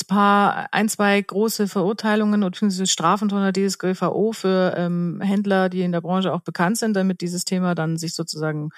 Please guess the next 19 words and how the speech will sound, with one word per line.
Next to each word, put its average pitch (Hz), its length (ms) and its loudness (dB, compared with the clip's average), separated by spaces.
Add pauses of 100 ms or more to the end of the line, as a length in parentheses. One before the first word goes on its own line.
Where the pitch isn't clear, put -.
(360)
mal 156 160 0
in 156 60 -2
den 151 100 -2
Köpfen 175 300 -4
verankert, 233 480 0
dass 190 160 -2
man, 160 200 -2
also 165 200 0
muss 196 180 2
jetzt 190 160 0
erst 151 300 0
das 165 120 -4
Haus 180 220 2
vom 175 120 -2
Nachbarn 180 340 0
abbrennen, 190 480 2
damit 190 240 2
man 180 180 2
die, 165 140 -4